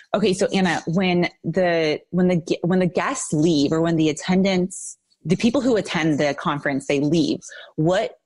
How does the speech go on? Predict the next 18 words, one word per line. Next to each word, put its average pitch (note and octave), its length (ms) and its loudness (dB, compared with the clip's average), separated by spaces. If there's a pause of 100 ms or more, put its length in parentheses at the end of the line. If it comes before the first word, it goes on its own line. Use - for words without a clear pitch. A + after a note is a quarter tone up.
(380)
do E3+ 80 2
you G3+ 60 4
have A3 160 0
any A#3+ 100 2
success A#3+ 320 -2
stories, A#3 500 0
or F3 220 0
do E3+ 160 -2
you F#3+ 120 4
have G3 220 -2
any F#3+ 160 4
compelling, D#3+ 800 0 (440)
you E3+ 100 6
know, D3 420 0 (240)
really G#3 460 4
cool G3+ 240 2
stories D#3+ 540 0
that - 260 -2